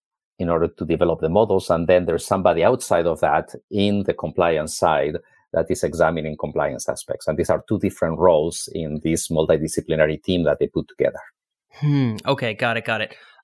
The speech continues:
Speaker 2: Yeah. Curious, 'cause not, your average compliance person doesn't have the context to be even, you know,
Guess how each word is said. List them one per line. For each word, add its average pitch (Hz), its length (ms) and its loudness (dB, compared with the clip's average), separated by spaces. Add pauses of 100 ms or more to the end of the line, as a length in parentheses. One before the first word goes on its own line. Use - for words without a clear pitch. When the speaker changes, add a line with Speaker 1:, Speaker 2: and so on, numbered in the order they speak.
(140)
Speaker 2:
Yeah. 160 200 2
Curious, 170 440 0
'cause - 220 -4
not, 147 340 2
your 135 200 2
average 220 280 2
compliance 185 440 0
person 131 340 0
doesn't 127 300 2
have 135 240 -2
the 123 80 -6
context 135 840 -2 (100)
to 131 120 -4
be 120 180 -6
even, 127 440 0
you 127 100 -4
know, 117 120 0